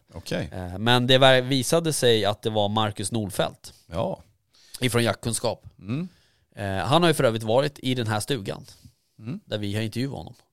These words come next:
Speaker 1: Mm.
Speaker 2: Ehm, och jag kan ju bara hålla med.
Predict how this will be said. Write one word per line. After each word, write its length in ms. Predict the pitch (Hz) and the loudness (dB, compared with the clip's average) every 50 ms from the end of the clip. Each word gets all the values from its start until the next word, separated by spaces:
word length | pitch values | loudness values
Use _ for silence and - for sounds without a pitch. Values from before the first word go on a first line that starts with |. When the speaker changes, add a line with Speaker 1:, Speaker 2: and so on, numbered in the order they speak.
| _ _ | _ _
Speaker 1:
Mm. 220 | 101 98 110 165 190 _ _ _ _ _ _ _ _ - | -14 -12 -12 -12 -12 _ _ _ _ _ _ _ _ -8
Speaker 2:
Ehm, 800 | 110 107 104 101 101 98 98 95 98 95 92 95 95 92 95 95 _ _ _ - | -4 -2 -2 -2 -2 -2 -4 -4 -6 -6 -8 -10 -12 -14 -16 -18 _ _ _ 0
och 240 | 127 123 117 - - | 2 2 2 2 4
jag 180 | - 156 151 151 | 4 4 4 6
kan 120 | - 180 | 6 6
ju 340 | 180 170 170 165 165 160 160 | 6 8 8 8 8 6 6
bara 320 | 160 151 160 151 143 135 127 | 4 6 6 6 8 8 6
hålla 220 | 127 135 127 127 | 6 6 4 4
med. 220 | 160 160 87 92 | 2 0 -6 -6